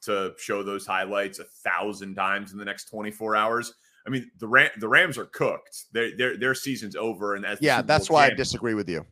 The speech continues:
Speaker 1: Yeah, I get it. I, I, I get it. Uh, but they're still, they're still the champs.
Speaker 2: Well,
Speaker 1: But
Speaker 2: but I think that there's bigger,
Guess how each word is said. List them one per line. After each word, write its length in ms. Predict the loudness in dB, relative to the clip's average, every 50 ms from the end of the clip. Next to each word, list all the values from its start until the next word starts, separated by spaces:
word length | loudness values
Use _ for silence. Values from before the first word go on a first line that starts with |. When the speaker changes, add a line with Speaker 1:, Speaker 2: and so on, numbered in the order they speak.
| _ _ _ _ _ _ _ _ 2
Speaker 1:
Yeah, 180 | 4 4 6 6
I 100 | 4 4
get 200 | 6 6 6 6
it. 160 | 4 2 0 -8 _ _ -2
I, 200 | -2 -2 -2 -2 -6 -4
I, 160 | -4 -2 -2 -2 0 0
I 40 |
get 220 | 2 4 4 4 2
it. 160 | 2 -4 -8 _ _ _ _ _ _ _ _ _ -4
Uh, 520 | -2 0 2 4 4 4 4 2 0 -4 -8 -12 _ _ _ _ _ _ _ _ -14
but 200 | -8 -8 -4 0
they're 160 | 0 0 0
still, 480 | -2 -2 0 4 4 4 4 2 -4 -8 _ -2
they're 100 | -2 0
still 200 | -2 -4 -8 -8
the 80 | -6
champs. 720 | -2 0 2 2 2 0 -4 -8 -14 -14 -12 -12 -14 -16 -18 _
Speaker 2:
Well, 380 | _ 4 6 8 10 10 8 6
Speaker 1:
But 80 | 6 4
Speaker 2:
but 80 | 4
I 160 | 6 4 4 2
think 380 | _ -2 -2 -2 -2 -2 -2
that 140 | -2 0 4
there's 240 | 4 2 2 2 -4
bigger, 880 | -10 -10 -2 2 2 2 4 4 2 2 4 4 4 2 2 -2 -4